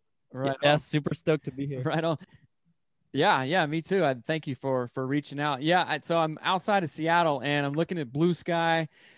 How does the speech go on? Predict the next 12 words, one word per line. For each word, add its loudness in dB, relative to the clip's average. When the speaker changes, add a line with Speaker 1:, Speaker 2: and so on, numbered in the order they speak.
Speaker 1:
and -6
some -8
green -2
trees, -2
so 0
I'm, -2
I'm -4
pretty -2
happy. -4
It's -6
not -4
raining. -2